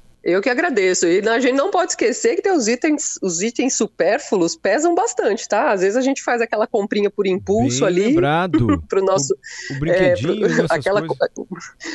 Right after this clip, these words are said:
Speaker 1: o brinquedinho, a roupinha que a gente achou fofinha,
Speaker 2: <laughs>
Speaker 1: ou aque-, aquele refrigerante pro cachorro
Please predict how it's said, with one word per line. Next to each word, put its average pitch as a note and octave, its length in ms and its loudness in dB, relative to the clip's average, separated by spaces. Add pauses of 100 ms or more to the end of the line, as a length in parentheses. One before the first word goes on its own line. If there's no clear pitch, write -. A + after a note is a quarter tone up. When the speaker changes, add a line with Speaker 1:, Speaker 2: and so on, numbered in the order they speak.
(120)
Speaker 1:
o F3+ 140 0
brinquedinho, F#3+ 960 2
a E3 40 2
roupinha F#3+ 560 0
que - 80 -2
a F3 60 2
gente F3+ 220 0
achou F3+ 240 0
fofinha, G#3 1000 0
Speaker 2:
<laughs> F3 40 2
Speaker 1:
ou F3+ 720 2
aque-, - 360 -4
aquele G3 280 0
refrigerante A#3 1120 2
pro G#3+ 160 -2
cachorro G#3 500 0